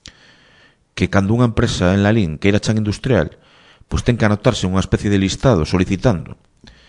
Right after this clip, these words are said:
e despois xa se daría, pois eu, claro, eu que son empresario,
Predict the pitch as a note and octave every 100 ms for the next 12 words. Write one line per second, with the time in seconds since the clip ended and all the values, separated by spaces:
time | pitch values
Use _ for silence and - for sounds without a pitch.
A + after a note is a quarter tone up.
0 | _ - - - F#2 - A2+ F2 - B2+
1 | B2+ B2 G2 D2+ D2 - _ _ - -
2 | - - _ - - D#3+ D3 - C3+ F#2
3 | - A#2 A#2+ C3 A2 A#2 D3 A2+ F2+